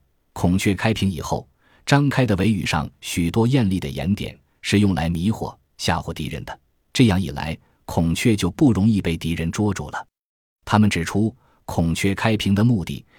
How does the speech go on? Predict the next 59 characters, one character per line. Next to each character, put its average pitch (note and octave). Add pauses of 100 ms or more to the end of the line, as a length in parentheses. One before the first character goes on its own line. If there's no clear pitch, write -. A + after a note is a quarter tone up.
(120)
就 G#2+
是 G2
告 A#2
诉 F#2+
要 E2
捉 G#2
它 F#2+
的 D#2+
敌 F2+
人 F2+ (360)
，“我 F#2
可 E2
不 F#2+
是 G2+
一 F2
般 B2
的 G2
鸟， - (240)
不 B2+
要 B2+
打 F#2+
我 F2+
的 E2
主 F2+
意。” F#2+ (600)
如 F3
果 G2
敌 C3+
害 A#2
被 G#2
它 A2
的 G2+
形 G2+
象 F#2+
迷 F#2
惑 E2+
住 -
了， - (320)
雄 B2+
孔 D#2+
雀 F2
就 G2
趁 F#2
这 G2+
个 E2
机 G2+
会 F2
逃 E2+
走。 - (580)
我 A2
国 B2
的 C#3+
动 D3+
物 G#2+
学 G#2+
家 A#2
也 F#2
认 F#2
为， -